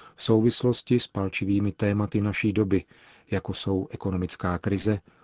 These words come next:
obtížné sladění pracovní doby a rodinných rytmů, rostoucí rozchody a rozvody, ale i existenciální otázky, které se týkají dospělých, mladých i dětí. Rád bych tu připomněl obranu rodinného času,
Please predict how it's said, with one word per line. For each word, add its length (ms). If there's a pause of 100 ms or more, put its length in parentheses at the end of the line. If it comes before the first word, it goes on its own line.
(120)
obtížné 640
sladění 520
pracovní 540
doby 320
a 100
rodinných 460
rytmů, 460 (480)
rostoucí 640
rozchody 500
a 100
rozvody, 520 (480)
ale 180
i 160
existenciální 920
otázky, 600
které 320
se 140
týkají 420
dospělých, 760 (220)
mladých 600
i 80
dětí. 460 (1160)
Rád 220
bych 160
tu 120
připomněl 640
obranu 460
rodinného 520
času, 420